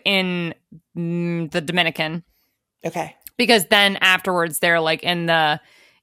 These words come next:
Speaker 1: in the, like, efficiency apartment by the airport that they all live in or whatever.
Speaker 2: <laughs> Yeah. Yeah.
Speaker 1: So.
Speaker 2: Okay.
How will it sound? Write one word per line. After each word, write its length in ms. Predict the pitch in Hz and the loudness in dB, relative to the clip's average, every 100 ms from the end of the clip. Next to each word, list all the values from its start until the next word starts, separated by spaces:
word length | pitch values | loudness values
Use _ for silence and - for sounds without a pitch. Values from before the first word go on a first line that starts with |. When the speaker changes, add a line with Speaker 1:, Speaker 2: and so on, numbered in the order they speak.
| - | -4
Speaker 1:
in 220 | 202 190 | -2 2
the, 520 | 175 165 165 160 156 - - | 2 4 4 2 -2 -8 -8
like, 160 | 175 165 | -6 -6
efficiency 500 | - 190 185 170 170 | -4 -2 -2 -2 -4
apartment 560 | 160 175 151 160 151 | 0 -2 -2 -6 -4
by 160 | 170 170 | 2 2
the 120 | 170 | 4
airport 440 | 170 170 175 147 | 0 0 -2 -4
that 120 | 135 156 | -4 -2
they 80 | 160 | 0
all 180 | 151 151 | 0 0
live 180 | 147 | -2
in 100 | 143 | 0
or 160 | 147 147 | 0 0
whatever. 400 | - 147 156 175 - 440 | -2 -2 0 -2 -2 -4
Speaker 2:
<laughs> 120 | - 220 | 0 0
Yeah. 160 | - 131 - - _ _ | 2 4 2 2 _ _
Yeah. 180 | - 135 131 _ _ _ _ - - - | -4 -2 -4 _ _ _ _ -20 -20 -16
Speaker 1:
So. 320 | - - 160 139 _ _ _ _ | -4 2 2 0 _ _ _ _
Speaker 2:
Okay. 560 | 247 - - 453 605 330 | -4 4 8 10 10 6